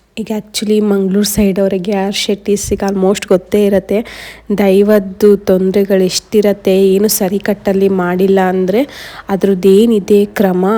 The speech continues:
ಅದ್-, ಅದೇ ರೀತಿ ಮಾಡಬೇಕು. ಸ್ವಲ್ಪ ಏರುಪೇರಾದರೂ ಅದ್ರ ತೊಂದರೆ ನಮಗಷ್ಟೇ ಅಲ್ಲದೆ ನಮ್ಮ ಫ್ಯೂಚರ್ ಮಕ್ಳಿಗೂ ಅದು ತೊಂದರೆ ಬರುತ್ತೆ. ಹಾಗಲಿಕ್ಕೆ ಹೋಗಿ ಏನೇ ಇದ್ರೂ ಸರಿಯಾಗಿ ಮಾಡಬೇಕು.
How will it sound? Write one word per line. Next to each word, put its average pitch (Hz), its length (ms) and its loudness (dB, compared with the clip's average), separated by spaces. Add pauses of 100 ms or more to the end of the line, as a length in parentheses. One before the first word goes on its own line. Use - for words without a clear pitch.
(100)
ಅದ್-, 180 280 -8
ಅದೇ 220 320 2
ರೀತಿ 240 300 0
ಮಾಡಬೇಕು. 190 680 -2
ಸ್ವಲ್ಪ 311 480 -2 (200)
ಏರುಪೇರಾದರೂ 220 760 0
ಅದ್ರ 208 160 -6
ತೊಂದರೆ 196 540 -2 (120)
ನಮಗಷ್ಟೇ 208 1300 -4
ಅಲ್ಲದೆ 208 340 0 (520)
ನಮ್ಮ 262 340 2
ಫ್ಯೂಚರ್ 208 540 -4
ಮಕ್ಳಿಗೂ 208 580 0 (340)
ಅದು 214 220 0
ತೊಂದರೆ 202 480 -4
ಬರುತ್ತೆ. 196 360 -2 (120)
ಹಾಗಲಿಕ್ಕೆ 202 460 -2
ಹೋಗಿ 196 220 -6 (160)
ಏನೇ 202 280 -2
ಇದ್ರೂ 233 140 -6
ಸರಿಯಾಗಿ 190 600 -8 (580)
ಮಾಡಬೇಕು. 202 640 -2